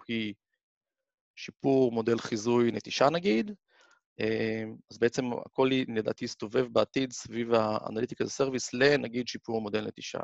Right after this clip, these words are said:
או ל-, אה, איזשהו משהו אחר שאני רוצה, מניעת פרוד, נגיד.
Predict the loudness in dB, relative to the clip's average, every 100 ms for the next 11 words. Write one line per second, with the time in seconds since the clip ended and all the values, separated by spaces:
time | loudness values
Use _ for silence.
0 | -4 2 2 4 4 4 4 0 _ _
1 | _ _ _ _ _ _ -14 -4 -2 -2
2 | -4 -6 -8 0 2 2 2 4 4 2
3 | -4 -4 -4 -2 -2 -6 -10 -6 -4 -4
4 | 2 4 4 0 -6 -10